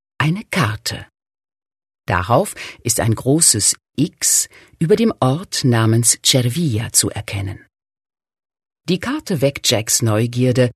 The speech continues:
und Entdeckergeist, und der Pirat beschließt, den Hinweisen nach Cervia zu folgen.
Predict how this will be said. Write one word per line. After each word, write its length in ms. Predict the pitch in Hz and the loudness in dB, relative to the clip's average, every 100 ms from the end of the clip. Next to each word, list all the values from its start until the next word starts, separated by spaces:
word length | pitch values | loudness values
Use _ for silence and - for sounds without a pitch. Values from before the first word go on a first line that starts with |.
| _ _ _ | _ _ _
und 340 | 120 107 - | 0 0 0
Entdeckergeist, 960 | 156 156 127 113 98 101 87 - - - _ _ _ _ - | 0 2 0 -2 -4 -6 -4 -4 -4 -8 _ _ _ _ 0
und 160 | 247 | 2
der 100 | 311 | 2
Pirat 480 | - 123 117 147 - | 0 0 2 0 -2
beschließt, 600 | 104 - 113 147 180 - | -2 -2 -2 -2 -4 -4
den 140 | 98 | -4
Hinweisen 680 | 92 151 208 120 92 98 107 | 0 2 2 2 0 0 2
nach 260 | 123 156 - | 4 2 -2
Cervia 540 | - 233 156 101 95 95 | -4 -2 -2 -2 -4 -2
zu 140 | - | -4
folgen. 520 | 175 139 104 87 - | -2 -2 -2 -4 -10